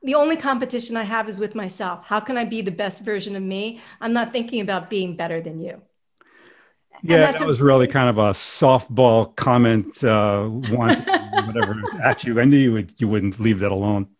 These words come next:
Speaker 2: <laughs> Oh, uh,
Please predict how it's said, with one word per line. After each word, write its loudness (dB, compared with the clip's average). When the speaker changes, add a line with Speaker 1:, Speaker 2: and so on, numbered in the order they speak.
Speaker 2:
<laughs> 0
Oh, 6
uh, 4